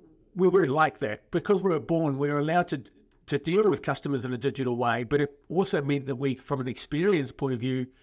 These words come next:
can, can actually do that in a digital way. But you're still gonna try and bring that balance of human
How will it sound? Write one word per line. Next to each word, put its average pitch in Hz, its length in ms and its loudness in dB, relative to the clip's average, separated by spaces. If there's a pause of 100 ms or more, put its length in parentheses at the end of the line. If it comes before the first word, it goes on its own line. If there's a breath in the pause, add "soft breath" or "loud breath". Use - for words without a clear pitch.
(200 soft breath)
can, 139 280 0
can 143 240 0
actually 135 280 -2
do 131 160 2
that 127 200 0
in 123 80 -4
a 120 80 -2
digital 107 400 -2
way. 113 320 -6 (320 loud breath)
But - 200 0 (120)
you're 175 120 0
still 220 220 0
gonna 208 180 2
try 156 200 -2
and 139 100 -4
bring 160 200 0
that 139 240 -2
balance 147 360 -2
of 101 100 -8
human 156 560 -2